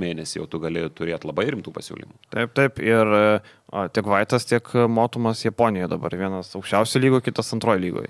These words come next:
Speaker 2: Ir
Speaker 1: Ir abu
Speaker 2: Vaitas
Speaker 1: žaidėjai nežaidė niekur kitur išskyrus
Speaker 2: Taip.
Speaker 1: Žalgirį.
Speaker 2: Ma, ten bandė ir Anadolu, ten, atsimenam, Vaitui dar į Zvezdą suteikė šansą, bet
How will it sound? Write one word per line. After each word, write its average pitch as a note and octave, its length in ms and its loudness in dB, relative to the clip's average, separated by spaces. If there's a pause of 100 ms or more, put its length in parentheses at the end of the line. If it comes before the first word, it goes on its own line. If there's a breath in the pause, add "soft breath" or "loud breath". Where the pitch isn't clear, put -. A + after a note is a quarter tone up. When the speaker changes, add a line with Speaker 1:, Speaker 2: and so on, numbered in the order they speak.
(160)
Speaker 2:
Ir F2 160 -4
Speaker 1:
Ir F#2+ 140 4
abu G#2 100 4
Speaker 2:
Vaitas G2+ 160 4
Speaker 1:
žaidėjai A#2+ 400 4
nežaidė G2+ 400 2
niekur C3+ 480 2
kitur G#2 320 0
išskyrus F2+ 380 -2
Speaker 2:
Taip. E2 100 4
Speaker 1:
Žalgirį. D#2 300 -2 (200 loud breath)
Speaker 2:
Ma, C3 140 2
ten G#2 240 0
bandė A#2 300 6 (240)
ir G2 180 2
Anadolu, B2 560 2
ten, G2+ 360 -8
atsimenam, G2 520 -4
Vaitui G2+ 320 0
dar F#2+ 160 2
į F#2 160 -2
Zvezdą B2+ 400 2
suteikė G#2+ 480 -2
šansą, G#2 400 -8
bet G2 160 -4